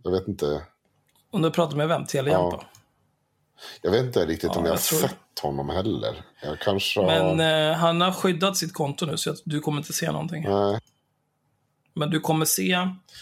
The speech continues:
Speaker 2: om du kollar tweets där du har nämnt honom eller taggat honom,
Speaker 1: Ja, men
Speaker 2: så
Speaker 1: det
Speaker 2: kommer
Speaker 1: har
Speaker 2: du
Speaker 1: jag
Speaker 2: se
Speaker 1: inte.
Speaker 2: de tweetsen.
Speaker 1: Jag kollar det.
Speaker 2: Nej. Ja, då har du nog inte interagerat med honom.
Speaker 1: Ja, han verkar inte ha sitt konto kvar heller.
Speaker 2: Nej, han kanske har stekt det.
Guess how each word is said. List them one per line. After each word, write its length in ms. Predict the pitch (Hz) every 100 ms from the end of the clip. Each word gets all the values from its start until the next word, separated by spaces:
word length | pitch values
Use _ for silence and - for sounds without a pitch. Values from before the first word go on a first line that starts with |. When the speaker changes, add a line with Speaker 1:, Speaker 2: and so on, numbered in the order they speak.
| - - - - - _ _
Speaker 2:
om 160 | 175 156
du 80 | 156
kollar 640 | 165 151 160 160 151 151 - _ _ _ -
tweets 420 | 147 139 120 - -
där 120 | 135
du 240 | 127 127
har 180 | 139 123
nämnt 440 | 131 156 156 -
honom 280 | - 135 135
eller 140 | 139 127
taggat 380 | - 135 151
honom, 160 | - -
Speaker 1:
Ja, 100 | 196
men 160 | 104 107
Speaker 2:
så 80 | 135
Speaker 1:
det 120 | 139
Speaker 2:
kommer 120 | 131
Speaker 1:
har 60 | 131
Speaker 2:
du 40 | 120
Speaker 1:
jag 80 | 78
Speaker 2:
se 40 |
Speaker 1:
inte. 120 | 73 -
Speaker 2:
de 100 | 131
tweetsen. 440 | 139 131 139 147 - -
Speaker 1:
Jag 120 | 117
kollar 260 | - 110 98
det. 160 | 76
Speaker 2:
Nej. 160 | 127 127 - _ _ _ _ _ _ _ _ _ _ _ _ -
Ja, 120 | - 147
då 160 | 202
har 80 | 247
du 60 | 202
nog 160 | 180
inte 180 | 180 190
interagerat 720 | 202 185 - 175 165 156 202
med 100 | 190
honom. 220 | 143 147 131
Speaker 1:
Ja, 60 | 87
han 120 | 92
verkar 220 | 107 -
inte 140 | -
ha 80 | 82
sitt 180 | - 85
konto 320 | - 82 -
kvar 400 | - - - - 113
heller. 260 | 104 - - _ _ _ _ _ _ _ _ _ _ -
Speaker 2:
Nej, 120 | 156
han 120 | 139 143
kanske 200 | 165 151
har 60 |
stekt 340 | - 165 165
det. 60 | -